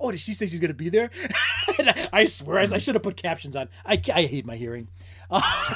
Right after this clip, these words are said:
Speaker 1: Um, okay, so good, good clarification then. Then that takes off one of my
Speaker 2: Yeah.
Speaker 1: questions I have.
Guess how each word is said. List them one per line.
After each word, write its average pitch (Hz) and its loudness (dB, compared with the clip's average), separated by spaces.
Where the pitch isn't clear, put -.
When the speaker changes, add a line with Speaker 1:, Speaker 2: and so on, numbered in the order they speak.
Speaker 1:
Um, 196 4
okay, 277 10
so 226 2
good, 190 4
good 214 6
clarification 180 2
then. 113 -10
Then 117 -10
that 196 4
takes 196 2
off 175 4
one 156 2
of 147 -2
my 131 0
Speaker 2:
Yeah. 113 -8
Speaker 1:
questions 120 -8
I 113 -10
have. 113 -10